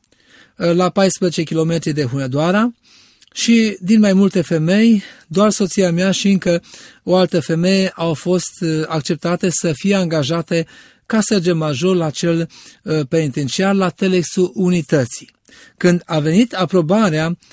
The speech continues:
de la penitenci-, comandamentul penitenciarului de la București, ofițerul de cadre s-, s-a prezentat la soția mea la servici și i-a spus: "Doamna Stoica", tovarășa Stoica cum era pe atunci,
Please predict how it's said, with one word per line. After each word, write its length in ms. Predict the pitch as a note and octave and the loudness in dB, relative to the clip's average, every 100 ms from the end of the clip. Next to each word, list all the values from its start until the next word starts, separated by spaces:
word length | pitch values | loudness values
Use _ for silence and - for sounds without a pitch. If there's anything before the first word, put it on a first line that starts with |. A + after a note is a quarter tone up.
| _ | _
de 100 | - | -2
la 100 | E3 | -2
penitenci-, 520 | - E3 D3 D#3+ - E3+ | 0 -2 -2 -4 -6 -4
comandamentul 680 | F3 E3+ D#3+ E3 G3+ G3 | -2 0 0 0 0 0
penitenciarului 720 | D#3+ D#3+ C#3+ D#3 - G3 F#3 D#3 | -2 -4 -2 -6 -2 0 0 -2
de 80 | |
la 100 | D3 | -4
București, 600 | C3+ C3 - C#3+ G3+ - _ _ - - _ _ _ - | -4 -6 -4 0 0 -2 _ _ -20 -20 _ _ _ -6
ofițerul 400 | F3 F#3+ A#3+ B3 | -2 0 2 2
de 80 | A3 | 2
cadre 360 | G3 G3 G3 | 0 0 0
s-, 160 | E3+ F3+ E3+ | -2 -4 -6
s-a 220 | D#3+ F3+ | -2 -2
prezentat 380 | E3 E3 E3 F3 | 0 -2 -2 -2
la 120 | E3 | -2
soția 440 | D3+ - D#3+ F3+ E3 | -2 -4 -4 -2 -2
mea 140 | D#3 | -2
la 120 | D3+ | -4
servici 460 | C#3 - C#3 E3 A3 | -4 -4 -2 0 -2
și 160 | - F3 | -2 -2
i-a 140 | D#3+ | -2
spus: 260 | - G3 D3+ | -2 -4 -2
"Doamna 380 | E3 F#3 F3 | -2 -2 -2
Stoica", 560 | D3 - C3+ B2+ D#3+ G#3+ - _ | -6 -6 -6 -4 -6 -6 -10 _
tovarășa 460 | - F3+ E3+ D3+ D#3+ | -2 0 2 0 -4
Stoica 360 | - F3+ E3+ C#3 | -2 -2 -2 -4
cum 140 | D3+ | -4
era 180 | D3 D3+ | -4 -4
pe 100 | C#3+ | -6
atunci, 420 | C3+ F#3 G#3+ | -2 4 4